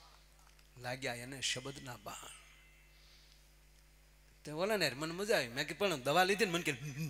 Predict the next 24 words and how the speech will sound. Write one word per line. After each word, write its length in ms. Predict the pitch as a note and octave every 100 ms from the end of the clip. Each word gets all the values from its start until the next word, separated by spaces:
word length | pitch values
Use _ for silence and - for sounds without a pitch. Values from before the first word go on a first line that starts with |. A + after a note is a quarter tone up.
| C#3+ C3+ D#3 C#3 C#3+
"દવા 240 | C3 E3
લીધી 220 | E3 E3
હોય 100 | F3+
તો, 200 | E3 -
તો, 120 | B2+
તો, 180 | C3 C3+
તો, 220 | B2+ C3+
તો 300 | C3+ D3+ D#3+
જ 60 | E3
આવો 200 | E3 E3+
પા-, 140 | C#3+
પા-, 180 | C#3 -
પા-, 160 | - C#3
પાટો 300 | D3 D#3 F3
હોય 140 | F3
ને, 120 | G3
કાંઈ 180 | F3+ D#3 - - C#3+ A#2 C3 C3 B2
મારી 360 | B2+ C#3 C3 - - C3+ C3+ A#2+
બાના 260 | C3+ C#3 C#3
આ-, 220 | - B2+
આ-, 160 | B2+ A#2
આડલો 420 | B2 C3 A#2+ C#3+
આવો 240 | C#3+ D#3 E3
નથી, 300 | G3+ G#3